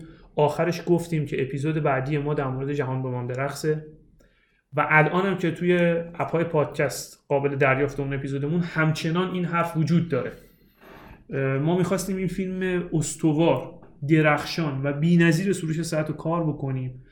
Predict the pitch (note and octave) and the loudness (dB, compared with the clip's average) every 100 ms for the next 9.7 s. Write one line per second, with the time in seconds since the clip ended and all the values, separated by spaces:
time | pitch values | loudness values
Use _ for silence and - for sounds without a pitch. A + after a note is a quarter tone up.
0 | - - _ _ _ - B2 B2 B2 B2 | -20 -20 _ _ _ -8 -6 -6 -6 -6
1 | B2 - C3+ - - D3+ D#3 F3 E3 - | -6 -6 -6 -6 -4 -2 0 -2 -4 0
2 | D#3+ E3+ E3 D#3 D#3 C3+ D3+ D3+ C#3+ C#3 | 2 4 2 0 -2 -2 -2 -2 -2 -4
3 | B2+ D3 D3 C3+ B2+ B2+ D3+ D#3 - - | -6 -4 -2 -4 -4 -4 -2 -4 -6 -20
4 | - _ _ - B2 B2 B2 B2 A#2+ A#2 | -20 _ _ -12 -8 -4 -4 -4 -6 -10
5 | - - _ _ _ - D3+ D3 C#3+ - | -16 -20 _ _ _ 4 6 6 4 0
6 | D#3+ F3 E3+ - - C#3 B2+ B2 C3+ B2+ | 2 2 2 0 -4 -4 -2 -4 -6 -8
7 | C3 B2+ B2 B2+ C#3 C3+ B2 - C3 D#3 | -8 -8 -10 -8 -4 -4 -4 -6 -6 -6
8 | - - _ _ _ _ _ _ - - | -10 -20 _ _ _ _ _ _ -16 -10
9 | A#2+ A#2+ A#2+ A#2+ A#2+ A#2+ | -8 -8 -8 -10 -10 -10